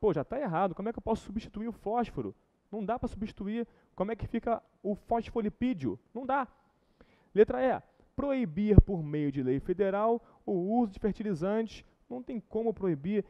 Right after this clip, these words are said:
Ele é essencial pra vida da planta. Volta, então. Letra A. Incentivar a reciclagem de resíduos biológicos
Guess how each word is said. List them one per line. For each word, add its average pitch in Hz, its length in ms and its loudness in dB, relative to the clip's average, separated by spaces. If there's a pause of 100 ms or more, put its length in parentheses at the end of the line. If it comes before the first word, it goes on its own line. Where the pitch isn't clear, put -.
(100)
Ele 185 160 -2
é 202 40 0
essencial 226 800 -4
pra 220 260 -4
vida 170 760 0 (180)
da - 160 -4
planta. 262 600 -2 (400)
Volta, 156 560 -2
então. 214 600 -4 (1000)
Letra 220 520 0
A. 113 60 -6 (300)
Incentivar 175 960 -2 (180)
a 135 140 -4
reciclagem 135 760 -4
de 120 120 -10
resíduos 127 640 -6
biológicos 180 800 -4